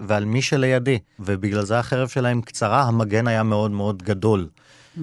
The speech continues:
Speaker 1: קפיצות, בעיטות הקפיצה המעופפות, אה, של אומנויות הלחימה של המזרח הרחוק, הם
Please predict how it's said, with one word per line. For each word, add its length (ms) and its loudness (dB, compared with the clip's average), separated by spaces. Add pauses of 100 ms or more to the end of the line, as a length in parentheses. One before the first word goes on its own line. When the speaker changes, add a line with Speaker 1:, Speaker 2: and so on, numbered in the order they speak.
(180)
Speaker 1:
קפיצות, 600 -2
בעיטות 400 -2
הקפיצה 800 0
המעופפות, 800 -2
אה, 540 -2
של 180 -4
אומנויות 400 -2
הלחימה 400 -2
של 140 0
המזרח 500 -2
הרחוק, 520 -6
הם 220 -8